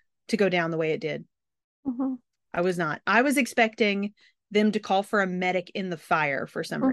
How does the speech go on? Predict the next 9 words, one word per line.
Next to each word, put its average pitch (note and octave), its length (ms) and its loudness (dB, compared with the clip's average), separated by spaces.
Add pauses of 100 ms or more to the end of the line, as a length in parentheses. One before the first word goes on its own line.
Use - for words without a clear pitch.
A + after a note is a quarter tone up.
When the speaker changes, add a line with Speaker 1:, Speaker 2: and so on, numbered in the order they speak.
(100)
Speaker 2:
reason, G#3 300 -4 (420)
and G3 220 2
then F3+ 160 2
him F3+ 240 -2
to F3 140 -6
go E3 200 2
in D#3 460 -4 (400)
instead G#3+ 600 4
of D#3 280 4